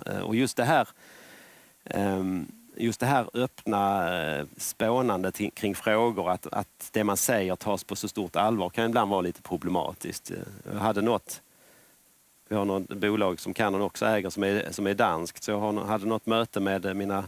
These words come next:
danska kollegor där och, och japanska kollegor och, och jag själv som var med där. Och så hade vi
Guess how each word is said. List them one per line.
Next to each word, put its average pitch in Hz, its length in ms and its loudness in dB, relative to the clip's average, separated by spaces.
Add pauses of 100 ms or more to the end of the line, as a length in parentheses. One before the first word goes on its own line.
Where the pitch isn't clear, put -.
(560)
danska 110 360 2
kollegor 113 400 2
där 104 240 4
och, 92 440 -2
och 95 100 -2
japanska 98 500 0
kollegor 90 640 0
och, 92 260 -4 (140)
och - 500 -12 (140)
jag 90 120 -6
själv 90 260 0
som 92 140 -4
var 92 100 2
med 92 260 2
där. 95 120 2
Och 85 100 -2
så 95 80 -6
hade 113 200 2
vi 104 200 2